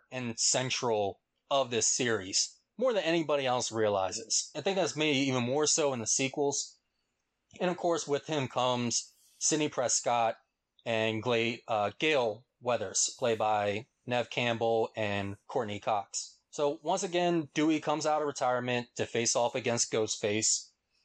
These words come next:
which I can never be mad at. The only problem is, is that when you have a focus on the old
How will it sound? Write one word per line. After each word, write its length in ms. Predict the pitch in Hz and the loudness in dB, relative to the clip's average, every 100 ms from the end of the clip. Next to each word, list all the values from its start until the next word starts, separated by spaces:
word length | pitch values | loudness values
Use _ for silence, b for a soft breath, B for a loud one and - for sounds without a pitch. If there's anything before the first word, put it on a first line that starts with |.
| - | -6
which 560 | 117 113 - - - - _ | -2 0 0 -2 -4 -12 _
I 80 | 123 | -6
can 120 | - | -2
never 160 | 131 123 | 0 0
be 120 | 117 | 0
mad 240 | 107 104 98 | 2 2 2
at. 160 | 95 - _ - | -2 -4 _ -4
The 100 | 143 | -2
only 240 | 180 220 | 2 0
problem 480 | 180 175 208 175 139 | 0 0 0 0 -2
is, 300 | 135 127 113 - | 0 0 0 -2
is 160 | 131 | -2
that 340 | 147 139 131 - _ | 2 2 2 -2 _
when 160 | 165 147 | -2 0
you 60 | 147 | 0
have 140 | 190 | 0
a 80 | 147 | -2
focus 540 | - 160 160 151 - | -2 0 2 0 0
on 140 | 151 127 | 0 -2
the 80 | 110 | -2
old 400 | 135 151 151 151 | 0 2 2 0